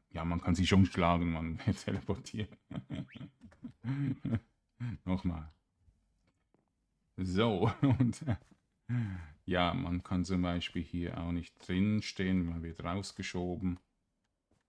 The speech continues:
Und eventuell können sie sich bewegen, haben wir Animationen. Das muss man alles noch extra einstellen. Und hier kommt wahrscheinlich die Farmwelt hin. Und dann wird die Insel auch größer gemacht, wenn noch mehr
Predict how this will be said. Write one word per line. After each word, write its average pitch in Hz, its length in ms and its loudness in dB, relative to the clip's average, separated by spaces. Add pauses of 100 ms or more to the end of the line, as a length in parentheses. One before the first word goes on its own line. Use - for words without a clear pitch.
(640)
Und 80 540 -8
eventuell 80 440 -8
können 80 200 -8
sie 82 100 -8
sich 80 300 -12
bewegen, 87 680 -2
haben 85 120 -6
wir 82 120 -8
Animationen. 85 1000 -4 (360)
Das 113 140 -8
muss 101 160 6
man 85 120 2
alles 82 260 -4
noch 80 140 -8
extra - 360 -10
einstellen. 78 520 -10 (640)
Und 87 160 -8
hier 104 200 0
kommt 95 280 2
wahrscheinlich 85 400 -6
die - 80 -14
Farmwelt 110 580 2
hin. 101 400 -2 (580)
Und 80 140 -6
dann 80 460 -6
wird 80 180 -10
die 78 120 -10
Insel 78 260 -10
auch - 180 -14
größer 76 420 -12
gemacht, - 540 -12
wenn 76 240 -10
noch 73 220 -14
mehr 78 400 -10